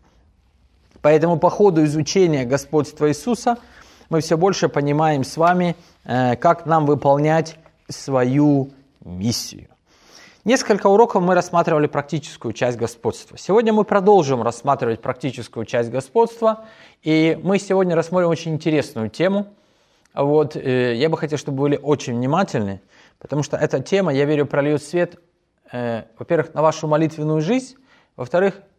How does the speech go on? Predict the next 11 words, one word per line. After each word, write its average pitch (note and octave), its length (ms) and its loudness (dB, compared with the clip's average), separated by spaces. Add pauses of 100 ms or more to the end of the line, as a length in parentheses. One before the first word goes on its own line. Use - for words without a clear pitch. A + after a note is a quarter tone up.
на D#3 80 0
многие D#3+ 380 2
моменты, D#3+ 640 -2 (280)
э, B2 220 -2
которые E3+ 300 -2
вы F3 60 0
наблюдали D#3+ 460 4
в D3+ 40 2
жизни D3+ 320 0
других G#3 380 2
людей B2 480 0